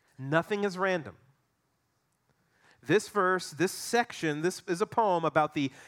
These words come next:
indisputable, unswerving sovereignty of God over everything, everyone, every moment, every event in the universe. Everything has its season. Every matter has its time.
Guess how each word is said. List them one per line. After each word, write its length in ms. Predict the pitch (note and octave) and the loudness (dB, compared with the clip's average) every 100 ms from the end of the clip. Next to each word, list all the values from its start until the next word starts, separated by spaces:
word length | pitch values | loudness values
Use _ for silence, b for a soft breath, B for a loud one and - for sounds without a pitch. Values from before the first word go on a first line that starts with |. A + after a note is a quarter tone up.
| B | B
indisputable, 1040 | F#3 G#3 A3+ A#3+ - G#3 F#3 D#3 C3+ C3+ - B - | 2 2 2 -2 -2 0 2 2 0 -2 -4 B 0
unswerving 1160 | F3+ G#3 A3 - - G#3 G#3 F#3+ D3 C3+ C3 B2 b | 2 2 -2 -8 -2 4 4 4 2 -2 -4 -10 b
sovereignty 680 | - - F3 F3+ F#3 F3+ F3 | -8 4 4 4 0 0 0
of 120 | D3 | 0
God 360 | C#3 A#2+ A2 A2 B B | 0 2 2 -2 B B
over 320 | D3+ C3+ C#3+ - | 0 2 0 2
everything, 720 | D#3+ F3 E3 D3+ C3+ B2+ C3 | 0 2 -2 0 -2 -2 -4
everyone, 600 | D3 D#3 E3+ C#3 B2 A#2 - | -2 0 0 0 -2 -2 -2
every 260 | D3 D#3+ | -2 0
moment, 380 | D3 B2 A#2 A2+ - | -2 -2 -2 -6 -4
every 280 | C#3+ D3+ C#3+ | -2 0 0
event 360 | A#2 A#2 A#2 - b - | -2 -6 -8 -16 b -4
in 340 | C#3+ C#3 C3+ - _ | -2 -2 -4 -8 _
the 100 | B2 | -10
universe. 680 | G#2+ G#2+ F2+ E2+ E2+ - - _ _ _ _ _ _ _ _ _ _ _ _ _ _ _ _ _ _ _ _ | -8 -10 -14 -20 -20 -20 -20 _ _ _ _ _ _ _ _ _ _ _ _ _ _ _ _ _ _ _ _
Everything 400 | C3 D3 D#3 D#3 | -8 -6 -4 -4
has 200 | C#3 C3 | -4 -6
its 140 | B2+ - | -8 -16
season. 340 | G#2+ F2+ - _ _ _ _ _ _ _ _ _ _ _ - | -18 -20 -20 _ _ _ _ _ _ _ _ _ _ _ -10
Every 260 | C#3 D3 | -6 -4
matter 340 | D#3+ C#3+ C3 A#2+ | -2 -2 -2 -2
has 260 | B2 A#2+ | -2 -4
its 140 | A#2 - | -8 -14
time. 320 | - F2+ D#2+ | -14 -14 -16